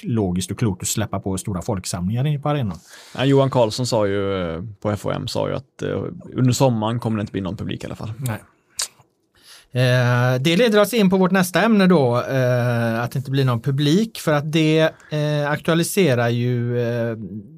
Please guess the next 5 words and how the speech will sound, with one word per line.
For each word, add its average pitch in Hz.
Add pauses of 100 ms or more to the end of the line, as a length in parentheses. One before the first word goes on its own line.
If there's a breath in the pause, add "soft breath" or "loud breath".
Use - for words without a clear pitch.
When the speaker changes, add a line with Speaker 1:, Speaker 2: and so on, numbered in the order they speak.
(340)
Speaker 1:
det 127
här 127
med 98
säsongskort. - (140)
Eh, 117